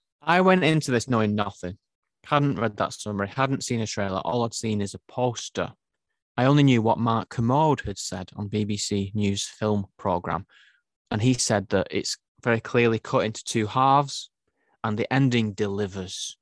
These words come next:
It follows through with the ending. And that piqued my interest and it made me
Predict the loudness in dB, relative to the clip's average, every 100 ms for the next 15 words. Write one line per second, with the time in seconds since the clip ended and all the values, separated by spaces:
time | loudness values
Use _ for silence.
0 | -18 -18 -2 0 2 0 -2 -2 -2 -2
1 | -4 -4 -6 -10 _ -8 -2 0 0 -2
2 | -2 -2 -6 -6 -4 -6 -8 -12 -12 -18
3 | -12 -10 -4 -2 0 -2